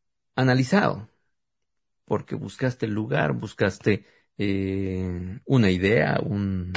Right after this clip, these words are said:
un, una situación que se está dando, conoces entonces ya un poco la organización, vas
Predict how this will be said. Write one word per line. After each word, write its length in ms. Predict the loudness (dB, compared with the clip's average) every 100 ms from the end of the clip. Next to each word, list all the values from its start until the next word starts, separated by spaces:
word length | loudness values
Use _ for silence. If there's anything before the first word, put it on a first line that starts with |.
| -6 -4
un, 760 | -4 -6 -6 -6 -6 -8 -6 -6
una 120 | -6
situación 600 | -6 -8 -4 2 4 4
que 120 | 0
se 80 | -4
está 200 | 2 4
dando, 460 | 6 4 2 0 -4 _ _ _ _ _ _
conoces 560 | 0 2 2 0 -2 -2
entonces 400 | -2 -4 -4 -2
ya 100 | 0
un 120 | 0
poco 260 | 0 2 4
la 100 | 4
organización, 880 | 2 -4 -6 -8 -8 -4 -4 -4 -8
vas 540 | -8 -2 -2 -2 -8